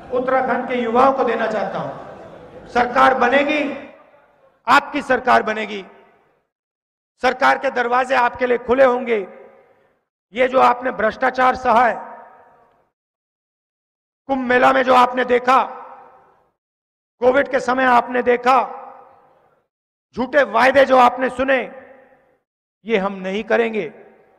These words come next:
हम आपके लिए काम करेंगे, उत्तराखंड को बदलने का काम करेंगे और आप, आपके साथ मिलकर काम करेंगे। बहुत बहुत धन्यवाद। कांग्रेस पार्टी के कार्यकर्ताओं से कहना चाहता हूं,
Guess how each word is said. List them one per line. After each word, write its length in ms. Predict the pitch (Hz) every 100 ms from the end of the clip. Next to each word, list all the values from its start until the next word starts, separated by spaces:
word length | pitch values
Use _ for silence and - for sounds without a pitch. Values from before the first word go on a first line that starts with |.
| _ _ _ _ _ _ _ _ _ _
हम 100 | 196
आपके 260 | 214 208 214
लिए 120 | 208
काम 320 | 202 208 226
करेंगे, 400 | 240 240 254 254
उत्तराखंड 520 | 233 214 208 208 196 196
को 220 | 220 190 - - _ -
बदलने 380 | 196 214 254 247
का 120 | 240
काम 280 | 233 233 233
करेंगे 320 | 233 247 247
और 120 | 233
आप, 380 | 214 208 - - 240
आपके 220 | 208 -
साथ 160 | 208 208
मिलकर 540 | 175 175 247 294 262 208
काम 240 | 180 165
करेंगे। 340 | 147 127 113 - _ _ _ _ _ -
बहुत 200 | 190 202
बहुत 280 | 185 202 185
धन्यवाद। 520 | 208 262 262 254 233 - - - - - - _ _ _ _ _ _ _ _ _ _ _ -
कांग्रेस 320 | 247 285 285
पार्टी 340 | - 262 269
के 100 | 269
कार्यकर्ताओं 720 | 262 233 240 247 233 226 247
से 100 | 247
कहना 260 | 233 233 226
चाहता 320 | 220 214 226
हूं, 280 | 202 165 -